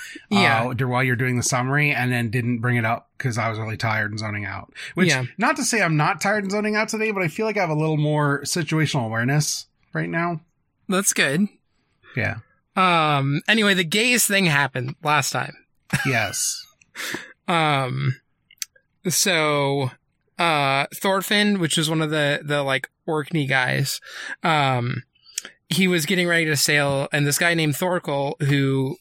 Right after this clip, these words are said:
Speaker 1: uh, was sort of involved in, in all of the, uh, drama, uh, goes and lays his head on Earl Thorfinn's knee, uh, s-, it says, "and bade him to do with him as he pleased." Um,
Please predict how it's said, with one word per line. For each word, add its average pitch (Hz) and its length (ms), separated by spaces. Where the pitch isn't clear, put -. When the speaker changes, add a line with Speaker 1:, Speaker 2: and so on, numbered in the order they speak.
Speaker 1:
uh, 143 200
was 139 140
sort 165 160
of 147 80
involved 139 500
in, 131 300
in 147 180
all 131 280
of 127 100
the, 131 260
uh, 120 280
drama, 143 720
uh, 151 220
goes 208 560
and 165 240
lays 180 260
his 190 160
head 156 500
on 151 320
Earl 160 220
Thorfinn's 156 560
knee, 127 380
uh, 143 360
s-, - 220
it 190 140
says, 151 460
"and 170 240
bade 202 240
him 220 300
to 202 120
do 180 300
with 185 160
him 180 260
as 165 240
he 170 100
pleased." 131 720
Um, 135 640